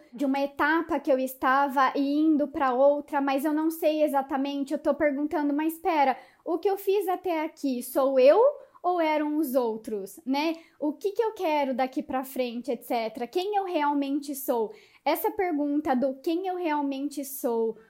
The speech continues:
o que está no meu íntimo, tem muito a ver com a gente trazer o ouro pra essa pessoa. Então, a gente poderia, o ouro poderia ajudar nesse momento, né? E eu falo que poderia porque, assim, existem várias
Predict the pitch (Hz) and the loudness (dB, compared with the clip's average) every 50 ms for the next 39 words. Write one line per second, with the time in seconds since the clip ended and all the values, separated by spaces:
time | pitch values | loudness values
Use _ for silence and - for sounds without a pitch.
0 | _ _ - - 269 269 - 320 330 349 339 - - - 359 302 311 339 339 339 | _ _ -8 -8 -6 -2 0 0 0 0 -2 -8 -6 -2 0 0 0 2 2 2
1 | 302 302 285 269 269 262 262 262 254 262 262 269 294 330 330 - - 269 247 220 | 2 2 2 2 2 2 2 2 0 0 0 0 0 -2 -2 -4 -4 -4 -4 -4
2 | 214 208 - _ _ _ _ - 302 285 285 285 302 320 359 415 403 392 370 359 | -6 -12 -14 _ _ _ _ 2 2 4 4 2 0 0 -2 -4 -4 -4 -4 -2
3 | 294 285 294 285 285 285 - 311 302 302 302 330 269 302 285 285 294 294 - 320 | 2 6 6 6 6 4 0 0 0 0 0 0 0 -2 -2 -2 -2 -4 -4 -6
4 | 285 277 _ - - 294 294 302 247 294 285 285 320 330 330 320 285 262 254 269 | -10 -10 _ -6 -2 -2 -2 0 2 4 4 4 4 2 4 4 4 6 4 4
5 | 254 247 233 226 220 - 240 226 226 226 - 247 - - 233 220 - - 247 208 | 2 0 -2 -4 -4 -6 -8 -8 -8 -8 -12 -12 -10 -10 -10 -8 -8 -8 -6 -6
6 | 208 202 196 208 233 226 - 262 254 269 277 285 294 277 294 294 - - 320 285 | -6 -8 -8 -10 -8 -6 -4 -4 -2 -2 -2 -2 -2 -2 -4 -6 -6 -4 -2 0
7 | 240 269 285 285 277 277 294 330 320 - - - - _ _ - 285 277 294 285 | 2 2 2 2 0 -2 -4 -4 -6 -8 -18 -20 -20 _ _ -4 0 4 6 8
8 | 277 294 311 320 330 - - 320 277 269 302 302 294 294 302 302 311 339 - 359 | 8 8 6 4 0 0 0 2 4 6 4 4 4 2 2 2 2 0 -2 -4
9 | 320 294 285 269 269 277 277 269 277 285 - 320 277 277 285 302 320 269 240 226 | -2 -2 -2 0 0 -2 -2 -2 -4 -4 -2 -2 0 0 2 2 2 0 0 -4
10 | 220 220 220 - 247 214 220 220 220 226 262 - _ _ _ - 262 285 285 294 | -8 -10 -10 -10 -10 -10 -10 -10 -12 -14 -16 -20 _ _ _ 0 0 2 2 4
11 | 359 330 381 392 440 427 - - - 311 302 254 262 254 262 294 320 349 339 285 | 4 4 4 4 2 0 -2 -2 0 2 2 4 4 4 4 2 2 0 0 0
12 | 262 - 285 - 370 370 - 330 294 294 311 311 339 320 - 359 370 359 302 302 | -2 -2 -4 -4 -2 -2 0 0 0 0 0 -2 -4 -4 -4 -2 -2 0 2 4
13 | 320 349 427 523 494 480 466 - | 4 4 4 4 2 2 0 0